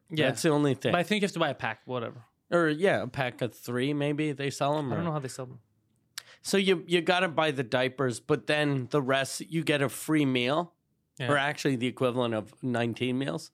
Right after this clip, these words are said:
Speaker 1: Yeah.
Speaker 2: for free. Plus you get, uh,
Speaker 1: Money.
Speaker 2: you get money, yeah.
Speaker 1: And notoriety.
Speaker 2: So free food, free money, plus you get to shit.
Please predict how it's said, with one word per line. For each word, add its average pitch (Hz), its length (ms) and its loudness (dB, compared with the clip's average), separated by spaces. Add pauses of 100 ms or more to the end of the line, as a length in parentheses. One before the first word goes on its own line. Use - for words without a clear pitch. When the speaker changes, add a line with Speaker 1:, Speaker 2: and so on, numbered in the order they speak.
Speaker 1:
Yeah. 123 200 -6 (200)
Speaker 2:
for 135 160 -4
free. 127 400 0 (540)
Plus 147 600 0
you 135 300 -2
get, 117 320 0
uh, 107 460 0 (560)
Speaker 1:
Money. 160 400 -2 (260)
Speaker 2:
you 123 140 -6
get 117 180 -2
money, 127 340 -2
yeah. 131 140 -6 (180)
Speaker 1:
And 170 220 0
notoriety. 143 640 0 (240)
Speaker 2:
So - 180 -2
free 185 300 0
food, 180 420 4
free 160 160 4
money, 135 400 4
plus 120 380 -4
you 104 60 -10
get 101 240 -6
to 101 100 -10
shit. - 280 -12